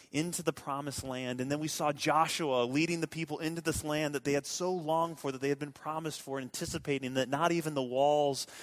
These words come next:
of Jericho could stop them from entering into.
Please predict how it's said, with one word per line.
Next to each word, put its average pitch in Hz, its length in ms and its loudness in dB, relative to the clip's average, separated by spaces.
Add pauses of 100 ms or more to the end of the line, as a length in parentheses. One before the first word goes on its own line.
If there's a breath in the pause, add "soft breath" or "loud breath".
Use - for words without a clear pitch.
(220 loud breath)
of 135 100 -2
Jericho 143 520 4
could 123 200 -6
stop - 480 -2 (480 loud breath)
them 120 240 -2
from 117 360 -10
entering 113 460 -6
into. 107 520 -10